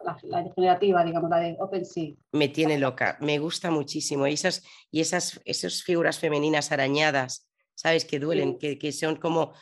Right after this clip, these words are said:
Speaker 2: como si tu cuerpo tuviera mil agujas. A mí
Speaker 1: Sí.
Speaker 2: esa me, me,
Speaker 1: Bueno,
Speaker 2: me
Speaker 1: claro, porque esto es lo que, lo, lo que yo siento, es el dolor. Yo
Speaker 2: Ya.
Speaker 1: tenía muchas,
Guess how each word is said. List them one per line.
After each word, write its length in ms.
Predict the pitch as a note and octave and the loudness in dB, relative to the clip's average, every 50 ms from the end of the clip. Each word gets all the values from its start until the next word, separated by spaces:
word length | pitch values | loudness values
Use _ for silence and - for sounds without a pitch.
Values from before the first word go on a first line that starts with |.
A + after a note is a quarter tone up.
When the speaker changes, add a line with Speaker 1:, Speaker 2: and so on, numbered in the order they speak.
| _ _ | _ _
Speaker 2:
como 180 | _ D3+ D#3 D#3 | _ -4 -4 -2
si 120 | D3+ D#3+ | -2 -4
tu 140 | - D#3 D3 | -4 -4 -2
cuerpo 280 | - E3 E3 E3 - D#3+ | -2 -2 -2 -2 -6 -6
tuviera 280 | - D#3 D#3+ D#3+ D#3 | -2 0 2 2 4
mil 160 | D3+ D#3+ D3+ D3 | 4 2 2 2
agujas. 760 | C#3+ C#3 D3 D3+ - - - G#3 A3 A#3+ - - - - _ _ _ _ _ _ _ - | 0 0 -2 -4 -6 -8 -8 -8 -8 -8 -12 -14 -14 -18 _ _ _ _ _ _ _ 0
A 120 | C#3+ C#3+ | 2 2
mí 80 | C#3+ C#3+ | 2 2
Speaker 1:
Sí. 40 | D3 - | 0 0
Speaker 2:
esa 100 | - F3 | 0 2
me, 200 | E3 D#3 D3 - | 2 2 2 0
me, 260 | - C#3 D3 D3 - - | -2 -4 -4 -4 -6 -6
Speaker 1:
Bueno, 300 | - C3+ C#3+ - - - | -4 0 0 4 4 4
Speaker 2:
me 40 | - | 4
Speaker 1:
claro, 200 | - A3+ A3+ A3+ A3+ | 4 2 2 2 0
porque 200 | - - - A3 | -4 -6 -6 -6
esto 160 | G#3+ - C4 | -6 -4 -6
es 40 | C4 | -4
lo 120 | C#4 B3+ | -4 -2
que, 320 | - A3+ G3+ F#3+ F#3 F3+ - F3 | -2 -2 -2 0 -2 -4 -4 -6
lo, 100 | F#3 E3 | -6 -6
lo 140 | - F#3+ - | -6 -6 -4
que 80 | - F3+ | -4 -4
yo 80 | F#3 F#3 | -4 -6
siento, 460 | - - F#3+ F#3+ G#3 G3 - E3+ D#3+ | -6 -4 -4 -4 -4 -2 -4 -4 -4
es 200 | E3 E3+ - - | -4 -4 -4 -4
el 120 | F#3 E3+ | -2 -2
dolor. 600 | F3 F3 F3+ F3+ F3+ F3+ F3+ F3 - - - - _ _ | 0 2 2 4 4 2 2 0 -2 -4 -6 -12 _ _
Yo 100 | F#3 F3+ | -8 -8
Speaker 2:
Ya. 60 | F3 - | -8 -8
Speaker 1:
tenía 240 | - - F#3 F#3 F3+ | -4 0 2 2 2
muchas, 840 | F3 F3+ F3+ - _ F3+ F3 F3 E3+ E3+ E3+ E3+ E3+ - - - _ | 2 0 -2 -2 _ 0 2 2 2 2 2 -2 -4 -12 -20 -20 _